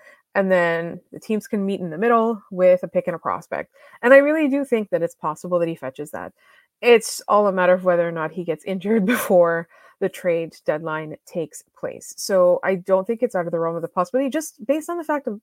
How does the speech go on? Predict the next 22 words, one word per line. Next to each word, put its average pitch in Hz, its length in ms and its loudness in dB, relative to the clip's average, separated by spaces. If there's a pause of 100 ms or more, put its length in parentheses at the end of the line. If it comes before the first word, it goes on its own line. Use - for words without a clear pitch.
what 190 260 -4
other 185 300 -2 (140)
G 170 140 -6
Ms 170 140 -8
are 165 80 -2
willing 156 180 -10
to 156 100 -20
pay. - 140 -14
In 147 80 -10
a 160 60 -10
vacuum, 214 400 0
like 202 180 -4
I 165 60 -6
said, 175 320 -4 (440)
be 285 120 2
a 202 40 4
third 170 220 2
rounder 165 300 -2
or 165 60 -2
something 170 300 -10
like 156 180 -10
that. 160 220 -4